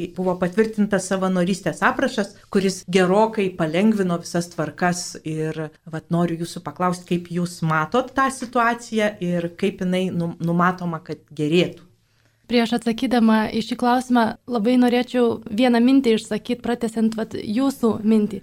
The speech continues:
Speaker 2: Man labai patinka gerbiamo Vilniaus universiteto docento Gintauto Sakalausko pasakyta mintis būtent apie savanorystę, kad savanoriai apsilankę pataisos namuose jau niekada nepalaikys idėjos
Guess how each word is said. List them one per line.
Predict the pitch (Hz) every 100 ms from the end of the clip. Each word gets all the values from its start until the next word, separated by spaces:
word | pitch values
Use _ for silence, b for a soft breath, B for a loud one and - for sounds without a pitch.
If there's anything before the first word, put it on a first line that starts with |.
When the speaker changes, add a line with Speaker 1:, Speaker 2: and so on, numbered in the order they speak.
| B
Speaker 2:
Man | 220 233
labai | 233 196 294 311
patinka | 233 226 254 262 247 220
gerbiamo | 214 226 233 220 220 208 196
Vilniaus | 196 226 220
universiteto | 220 214 - 226 226 214 202 175 - _ _ _ _
docento | - 196 247 277 233
Gintauto | 220 233 220 214
Sakalausko | 226 220 214 214 247 254 -
pasakyta | 226 220 220 226 254 220
mintis | 214 214 277 302
būtent | 220 233 208
apie | 214 220
savanorystę, | - 208 208 214 226 220 208
kad | - 220 -
savanoriai | - 240 233 233 269 349 311 254 240 220 - _
apsilankę | - - 240 240 302 247
pataisos | 208 226 226 262
namuose | 254 226 220 - 262 -
jau | 226 254
niekada | 254 247 240 226 247
nepalaikys | 311 269 233 226 226 269 233
idėjos | 180 233 247 240 226